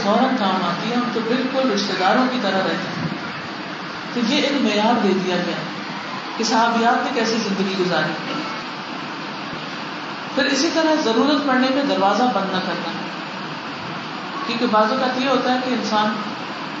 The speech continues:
کوئی بیچ میں سے دروازہ نکلتا ہو یا ویسے، اور بند کرنے کی ضرورت نہ ہو، تو صرف اس لیے کہ ہمسائے کا بچہ نہ آئے یا ہمسایہ نہ آ جائے، تو اس کے لیے ہر وقت اپنے گھر کو بند کر کے رکھنا۔ آپ نے فرمایا،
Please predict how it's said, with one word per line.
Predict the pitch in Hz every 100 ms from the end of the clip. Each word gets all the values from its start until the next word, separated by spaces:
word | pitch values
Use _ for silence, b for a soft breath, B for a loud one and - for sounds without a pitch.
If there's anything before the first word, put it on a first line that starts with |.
| -
کوئی | 226 214 196
بیچ | 208 233
میں | 240
سے | 220
دروازہ | 202 196 190 208
نکلتا | 202 196 196
ہو | 214
یا | 202 190
ویسے، | 190 226 247 247 - -
اور | 202 202
بند | 202 226
کرنے | 240 247 226
کی |
ضرورت | 208 220 220
نہ |
ہو، | 240 240
تو |
صرف | 233 302 269
اس | 254
لیے | 269 262
کہ |
ہمسائے | 254 233 214 214
کا | 208
بچہ | 202 214
نہ | 214
آئے | 208 202 202 - - -
یا | 220
ہمسایہ | 226 220 208 214 233
نہ | 247
آ | 220 214
جائے، | 208 202 202 - - - -
تو | 220
اس | 240 -
کے | 277
لیے | 269 262
ہر | 240 240
وقت | 254 247
اپنے | 226 226 226
گھر | 202 202
کو | 214
بند | 196 214 233
کر | 226 226
کے |
رکھنا۔ | 202 202 214 214 - - - - - - -
آپ | 202 226 254
نے | 254
فرمایا، | 233 220 214